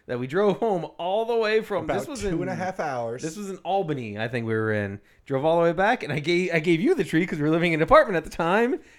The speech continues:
Speaker 1: and the tree is dead.
Speaker 2: The tree did not make it.
Speaker 1: <laughs> How
Speaker 2: R I P
Speaker 1: musically
Speaker 2: tree.
Speaker 1: poetic.
Speaker 2: It had giant apples on it. It was a tiny little tree, and it snapped right in half.
Speaker 1: Cake is a fantastic band that combines alternative rock-ish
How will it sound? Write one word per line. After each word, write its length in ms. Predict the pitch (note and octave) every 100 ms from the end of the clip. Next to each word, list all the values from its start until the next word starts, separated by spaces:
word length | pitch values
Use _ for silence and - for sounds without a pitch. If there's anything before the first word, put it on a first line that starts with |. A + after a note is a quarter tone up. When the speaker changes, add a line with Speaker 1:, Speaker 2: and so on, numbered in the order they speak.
| _ _
Speaker 1:
and 180 | A2 G2
the 60 | F#2
tree 320 | - A#2 G#2+
is 100 | G2+
dead. 320 | - - - -
Speaker 2:
The 60 | -
tree 200 | - G#2+
did 140 | A2
not 160 | A2 A#2
make 220 | G2+ F#2
it. 160 | F#2+ D4+ A3+ -
Speaker 1:
<laughs> 160 | - _ -
How 80 | C4+
Speaker 2:
R 180 | - G3
I 40 |
P 80 | G3+
Speaker 1:
musically 360 | B2+ F3+ C#3+ F3
Speaker 2:
tree. 420 | E3+ D#3 D3+ D#3+ - _ -
Speaker 1:
poetic. 640 | C#3+ A#2+ G#2 - - - - _ - -
Speaker 2:
It 140 | B2+
had 200 | A#2 A2
giant 340 | A2 C#3+ D3+ E3
apples 300 | D#3+ D#3+ D3+
on 180 | D#3+ F3
it. 40 |
It 40 |
was 80 | C#3+
a 60 | G#2+
tiny 260 | - D#3
little 160 | D3+ D3
tree, 220 | - E3+
and 100 | C#3
it 60 | G#2+
snapped 340 | - C#3+ A#2+
right 340 | B2+ C3+ C#3 D3
in 200 | C3+ D3+
half. 600 | D3 A#2+ G2 F#2 - -
Speaker 1:
Cake 240 | D3 D#3
is 80 | D#3
a 60 |
fantastic 640 | D3 D3 C3 D#3 F3+ F3+ D3
band 340 | C#3+ C#3 C3+
that 100 | B2
combines 1040 | A#2+ A2 A2 A2 G#2+ G#2 G2+ F#2+ - - _ _ -
alternative 680 | G2+ F#2+ - G#3 A3 A3+ F#3
rock-ish 720 | E3 D#3+ - C#3 A2+ -